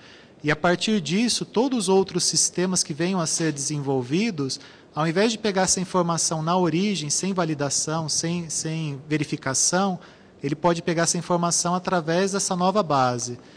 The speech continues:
E uma coisa interessante é que,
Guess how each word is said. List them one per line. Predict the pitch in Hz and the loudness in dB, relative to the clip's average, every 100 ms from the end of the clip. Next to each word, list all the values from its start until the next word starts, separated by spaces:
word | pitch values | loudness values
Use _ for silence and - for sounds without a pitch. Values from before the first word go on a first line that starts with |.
| - - - - | -20 -20 -20 -4
E | 151 | 2
uma | 170 - - 151 | 2 0 -6 -2
coisa | 151 180 180 | 2 4 4
interessante | 180 175 156 - 185 214 180 151 | 2 2 4 4 2 2 0 -2
é | |
que, | 151 170 | 0 0